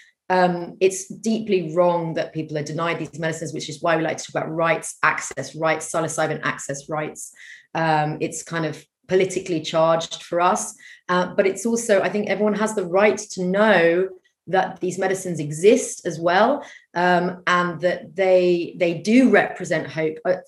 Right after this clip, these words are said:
there are many in this community who would say, "Tara, stop it. These medicines are not a panacea. They're not a silver bullet."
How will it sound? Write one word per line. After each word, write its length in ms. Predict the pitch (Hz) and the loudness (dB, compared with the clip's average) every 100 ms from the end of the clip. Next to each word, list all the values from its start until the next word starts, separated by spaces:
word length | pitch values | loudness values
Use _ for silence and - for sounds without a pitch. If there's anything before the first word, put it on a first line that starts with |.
| - - - - | -18 -20 -14 -2
there 100 | 185 | 2
are 20 | |
many 380 | 190 214 233 233 | 6 8 8 8
in 80 | 214 | 6
this 180 | 208 | 0
community 580 | - 190 202 196 - 180 | -6 -4 -4 -4 0 0
who 80 | 170 | 0
would 100 | 160 | -2
say, 520 | - 175 170 165 156 - _ _ | 0 4 4 4 -2 -12 _ _
"Tara, 480 | - 202 202 196 185 | -2 2 4 2 0
stop 340 | 185 202 - | -4 -8 -4
it. 260 | 190 160 - _ | -2 -2 -4 _
These 240 | - 180 175 | -4 -4 -2
medicines 420 | 180 175 185 185 | -4 -4 -4 -4
are 140 | 175 | -4
not 160 | 185 175 | -2 -4
a 80 | - | -8
panacea. 580 | 175 180 170 233 208 180 | -8 -6 -2 4 6 6
They're 100 | 185 | 0
not 140 | 185 | -2
a 20 | |
silver 360 | - - 185 165 | -4 -2 -2 -2
bullet." 460 | 156 190 156 - | 0 0 0 -4